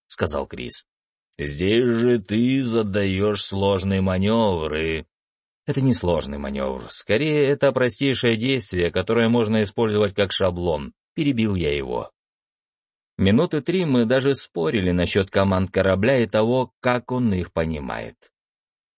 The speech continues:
А похоже, Крис прав. Ты в этом деле сечешь. Наш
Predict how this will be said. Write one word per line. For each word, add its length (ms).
А 100
похоже, 640
Крис 480
прав. 580
Ты 100
в 40
этом 280
деле 260
сечешь. 680
Наш 240